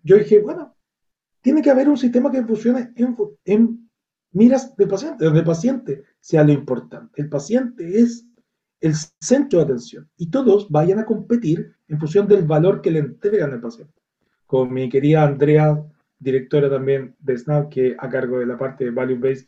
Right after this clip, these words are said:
Healthcare dice que es competencias basadas en valor.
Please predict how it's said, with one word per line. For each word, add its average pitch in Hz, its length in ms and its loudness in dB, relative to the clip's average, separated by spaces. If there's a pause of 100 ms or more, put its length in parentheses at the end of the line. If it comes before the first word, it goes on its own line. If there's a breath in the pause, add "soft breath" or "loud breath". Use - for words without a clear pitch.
(240)
Healthcare 233 320 0
dice 185 420 -4
que 139 120 2
es 147 200 -2 (120)
competencias 208 680 -2
basadas 151 460 -8
en 156 100 -4
valor. 220 360 2